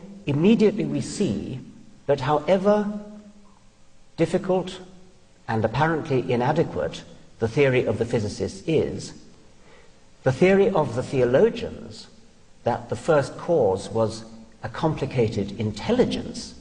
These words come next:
is even more difficult to accept. They're both difficult, but the theory of the cosmic intelligence is even worse. What Darwinism does is to raise our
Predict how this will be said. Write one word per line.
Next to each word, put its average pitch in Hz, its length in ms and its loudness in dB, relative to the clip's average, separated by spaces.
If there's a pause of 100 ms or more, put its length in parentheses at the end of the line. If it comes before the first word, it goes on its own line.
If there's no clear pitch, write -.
(300)
is 135 260 -2
even 139 420 6
more 165 300 6
difficult - 600 -8 (340)
to 101 120 -6
accept. - 400 -6
They're 123 120 2
both - 420 4
difficult, - 500 -8 (880)
but - 180 -2
the 127 200 0 (240)
theory 160 300 4
of 127 180 -2
the 123 60 0
cosmic 127 440 -2
intelligence 113 600 -2
is 107 200 -2 (340)
even 107 460 2
worse. 90 520 0 (800)
What 196 240 2
Darwinism 165 640 2
does 90 440 -2
is 117 180 -2
to 131 140 -4
raise 175 440 2
our 151 180 -2